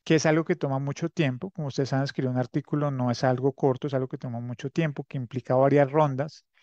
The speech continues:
y que a su vez, como veremos, la evaluación hace parte de eso. Eh, la calidad implica en general que sea un tiempo no solo escritura, sino evaluación, porque es precisamente donde se retroalimenta y se mejora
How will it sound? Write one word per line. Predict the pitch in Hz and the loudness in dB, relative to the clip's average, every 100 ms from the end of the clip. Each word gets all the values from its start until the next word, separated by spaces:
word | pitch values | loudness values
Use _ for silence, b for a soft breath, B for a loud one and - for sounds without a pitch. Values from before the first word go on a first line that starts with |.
| b _ | b _
y | 165 | -2
que | - 175 | 2 2
a | |
su | 165 175 | 4 4
vez, | 160 - | 2 2
como | 165 160 170 | -6 -2 0
veremos, | 180 139 160 - _ b b b b b | 0 -2 -6 -12 _ b b b b b
la | - 143 143 | 2 4 6
evaluación | 135 135 127 127 127 120 | 4 2 0 -2 -4 -4
hace | 117 139 | -2 -2
parte | - 131 - | -2 -2 2
de | 220 | 2
eso. | 165 - 214 _ _ _ - | 0 -6 -20 _ _ _ -8
Eh, | 143 131 127 - | -6 -4 -6 -2
la | 156 139 | 0 2
calidad | - 139 135 127 | 2 2 2 0
implica | 139 143 151 160 | -4 -6 -6 -4
en | |
general | 156 170 135 123 | -4 -2 -2 -2
que | - | -4
sea | 147 147 | -4 -4
un | 139 | -4
tiempo | 156 147 143 | -4 -4 -4
no | 156 | -6
solo | 151 151 | -4 -4
escritura, | - 139 143 170 | -4 -4 0 0
sino | - 139 127 | -2 -6 -4
evaluación, | 120 120 120 - 151 185 - b b b - | -4 -4 -4 -4 -4 -4 -8 b b b -6
porque | 143 135 | -2 0
es | - | 0
precisamente | 143 127 147 139 - | -2 -2 -4 -4 -2
donde | 147 139 | -2 -2
se | 127 131 | -2 -2
retroalimenta | 127 - 123 120 117 113 120 - | -2 -4 -4 -4 -6 -4 -6 -4
y | 165 | -6
se | 139 | -4
mejora | 127 120 123 117 | -6 -6 -4 -4